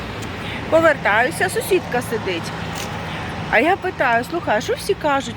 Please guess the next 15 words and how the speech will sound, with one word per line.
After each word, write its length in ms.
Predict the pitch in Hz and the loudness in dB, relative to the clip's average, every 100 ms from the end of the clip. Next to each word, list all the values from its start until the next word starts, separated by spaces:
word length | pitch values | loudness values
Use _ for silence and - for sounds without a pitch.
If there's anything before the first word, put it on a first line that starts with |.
| - | -2
пережити 440 | 240 247 277 262 | 0 0 -2 -4
п'яте 380 | - 277 277 277 | 0 0 0 0
нуль 180 | 262 247 | 0 0
п'яте? 320 | 247 202 180 185 | 2 2 0 -4
Це 100 | - | -2
щось 240 | 262 339 403 | -2 -2 -2
астрологи 640 | - 277 311 330 277 262 - | -2 0 2 2 0 -2 0
кажуть 380 | 254 247 214 208 | 2 2 0 -6
або 200 | 214 247 | -4 -4
ще 220 | - 240 | -2 -2
щось». 200 | 226 208 | -2 -4
Вона 180 | 220 214 | -4 -4
каже: 180 | 214 220 - - - | -4 -4 -6 -8 -6
«Здрасті, 540 | - 285 285 247 - 196 | 0 4 4 2 -4 -8
Тань, 360 | 190 185 175 | -4 -4 -6